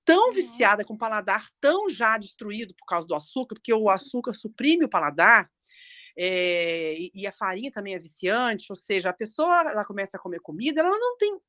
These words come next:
Speaker 1: graça, ela não vê graça em comer comida, ela, ela não, aquilo pra ela é um, é um tormento. Eu escuto muito isso do, de gente que eu atendo. É, é horrível ter que comer comida, não tem prazer nenhum em comer comida.
Speaker 2: Não aguento
Speaker 1: Só que
Speaker 2: mais
Speaker 1: a
Speaker 2: comer
Speaker 1: un-
Speaker 2: ovo, né?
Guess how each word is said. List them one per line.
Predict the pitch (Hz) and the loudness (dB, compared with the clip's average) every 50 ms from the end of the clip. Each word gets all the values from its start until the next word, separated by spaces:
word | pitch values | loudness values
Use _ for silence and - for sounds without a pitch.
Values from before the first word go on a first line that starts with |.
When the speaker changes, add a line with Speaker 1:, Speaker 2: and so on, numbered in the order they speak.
| _ | _
Speaker 1:
graça, | - 151 147 208 214 220 262 302 302 - - - - 180 147 123 - - | -14 -2 0 4 4 6 4 4 0 -6 -20 -12 -10 -10 -10 -10 -12 -12
ela | 156 185 | -12 -10
não | 226 240 | -10 -8
vê | 208 240 | -6 -6
graça | 233 220 180 185 214 208 208 226 254 262 - - | -6 -4 0 2 4 6 6 6 6 4 -2 -12
em | 254 | -12
comer | - 233 226 226 | -10 -10 -12 -12
comida, | - 240 233 220 190 | -12 -12 -12 -8 -6
ela, | 185 190 185 - | -4 -4 -4 -4
ela | - 196 208 220 | -4 -6 -6 -6
não, | 226 247 294 294 _ - - - - - - - - - | -6 -6 -8 -8 _ -12 -20 -20 -20 -20 -20 -20 -18 -16
aquilo | - 226 _ - 302 311 | -16 -14 _ -6 -6 -4
pra | - 285 254 | -2 -2 0
ela | 277 294 - | 0 0 -2
é | - 240 | -2 -4
um, | 254 - - | -6 -6 -6
é | - 240 | -6 -4
um | 262 277 | -4 -6
tormento. | - - 320 349 - 247 240 247 262 294 339 359 330 - - 151 - _ _ _ _ _ | -4 -2 -2 -2 -2 -4 -6 -4 -2 0 0 0 -2 -2 -6 -8 -8 _ _ _ _ _
Eu | - 202 | -8 -8
escuto | 226 - - 311 311 339 | -6 -4 -4 -2 0 4
muito | 302 302 294 311 349 392 415 359 - | 4 6 8 8 8 6 6 4 0
isso | 285 254 220 - 190 | -2 -2 -2 -6 -2
do, | 208 185 170 | -2 -2 -2
de | 170 190 160 170 170 | -2 -10 -12 -8 -2
gente | 180 185 185 - - | 0 0 0 0 -4
que | - | -2
eu | 190 | -2
atendo. | 180 175 - 175 156 151 151 151 151 - | -2 -2 -2 -4 -4 -4 -4 -6 -4 0
É, | 196 202 190 160 - - | 2 4 4 4 2 2
é | 180 214 247 | 4 6 6
horrível | 285 269 214 180 180 277 339 370 392 349 247 233 262 240 | 6 4 2 -2 -2 2 2 4 2 2 0 -2 -2 -2
ter | - - 262 | -2 -6 -10
que | - - | -10 -10
comer | - 254 233 233 233 | -10 -8 -8 -8 -8
comida, | - 262 247 247 226 240 240 | -8 -8 -6 -6 -4 -4 -6
não | 240 | -6
tem | 240 254 247 254 | -6 -6 -8 -6
prazer | - 247 240 233 214 220 247 240 214 | -2 -2 -2 -2 -2 -4 -8 -6 -4
nenhum | 240 254 269 302 349 381 427 392 330 302 302 320 | -4 -2 0 2 2 2 2 4 4 4 4 4
em | 330 320 | 2 2
comer | - 330 294 294 302 | 0 -2 -2 -2 -4
comida. | - 320 285 262 262 277 240 214 170 127 - _ _ _ - - - - - - | -4 -6 -8 -6 -8 -8 -6 -4 -6 -6 -6 _ _ _ -20 -20 -20 -20 -16 -10
Speaker 2:
Não | 247 240 | -8 -8
aguento | 240 247 254 269 277 | -4 -2 0 4 6
Speaker 1:
Só | 269 294 | 4 6
que | 285 | 6
Speaker 2:
mais | 294 294 302 | 4 4 6
Speaker 1:
a | |
Speaker 2:
comer | 302 311 330 359 539 269 | 6 6 8 8 8 8
Speaker 1:
un- | 262 | 8
Speaker 2:
ovo, | 254 254 269 285 269 247 254 240 | 8 6 6 4 4 -2 -8 -6
né? | 226 226 233 247 277 | -6 -6 -6 -6 -8